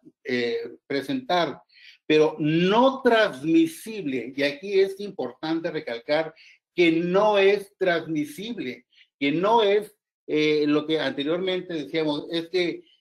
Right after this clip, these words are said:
eh, si yo tengo un, un, mi novio, mi novia, este, me besó, yo no tenía lesiones cariosas y él me contagió.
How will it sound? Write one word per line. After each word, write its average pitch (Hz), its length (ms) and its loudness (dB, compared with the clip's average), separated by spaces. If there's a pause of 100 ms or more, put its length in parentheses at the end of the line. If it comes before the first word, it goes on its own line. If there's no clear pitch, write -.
eh, 143 1120 0
si 151 180 -8
yo 190 180 4
tengo 196 220 0
un, 196 200 2
un, 160 380 4
mi 160 160 2
novio, 175 400 4
mi 156 120 0
novia, 165 580 2 (220)
este, 139 840 -4
me 160 140 2
besó, 160 280 2
yo 190 160 4
no 196 100 -2
tenía 196 520 2
lesiones 170 560 -2
cariosas 156 640 -2 (300)
y 151 220 0
él 185 180 0
me 190 300 0
contagió. 165 920 -2